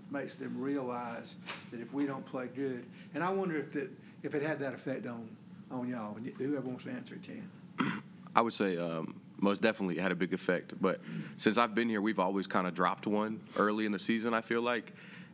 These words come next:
Speaker 2: and, uh, I just remember coming to the locker room after Samford, and we already had it mapped out. We were like, "All right, let's go. We're gonna go four and oh into the bye week,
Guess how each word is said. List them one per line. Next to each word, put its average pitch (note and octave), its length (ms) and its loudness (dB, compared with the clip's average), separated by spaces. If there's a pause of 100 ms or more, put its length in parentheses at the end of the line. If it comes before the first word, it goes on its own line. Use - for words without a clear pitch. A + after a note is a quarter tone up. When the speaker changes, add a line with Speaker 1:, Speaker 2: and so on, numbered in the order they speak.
Speaker 2:
and, F#2 360 4
uh, E2+ 300 2
I G2+ 80 6
just G2 140 0
remember A2+ 180 4
coming A2+ 180 4
to G#2 40 4
the G2 40 2
locker G#2 200 4
room G#2+ 100 2
after F#2+ 160 0
Samford, F#2+ 460 2
and F2 100 2
we G2+ 80 6
already G2 180 4
had F#2 160 4
it F#2 60 0
mapped F2+ 240 0
out. F2+ 140 4
We F2+ 40 0
were F#2 60 2
like, F2 120 0
"All F#2 60 4
right, F2+ 80 2
let's G2 140 0
go. E2+ 240 2 (400)
We're A2 120 4
gonna G#2+ 60 2
go G#2 100 4
four A#2+ 260 2
and B2 100 2
oh A2 140 2
into G#2+ 160 -2
the A2 40 2
bye F#2+ 220 4
week, F#2 360 0